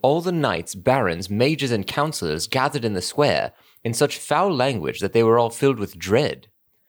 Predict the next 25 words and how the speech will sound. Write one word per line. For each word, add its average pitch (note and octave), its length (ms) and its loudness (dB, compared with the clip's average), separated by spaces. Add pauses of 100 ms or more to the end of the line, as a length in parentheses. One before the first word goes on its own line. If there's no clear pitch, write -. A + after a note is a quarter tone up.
(300)
Though C3 160 0
wet C#3 280 0
logs A2+ 400 2
had G#2 100 -2
been G2 140 2
stuck - 400 -2
to - 120 -8
prevent G2 340 -2
the G2+ 80 -6
hag F2+ 340 -2
from F#2 180 -6
burning G2 380 -2
too D#3 200 -2
quickly - 520 -4
and F#2 160 -6
to - 80 -10
provide E2+ 340 -2
her F2 80 -4
a D#2+ 80 -2
chance F#2+ 300 -4
to F2 100 -10
suffer B2 320 -2
in E2+ 120 -6
the C#2+ 40 -8
flames, G2 560 -2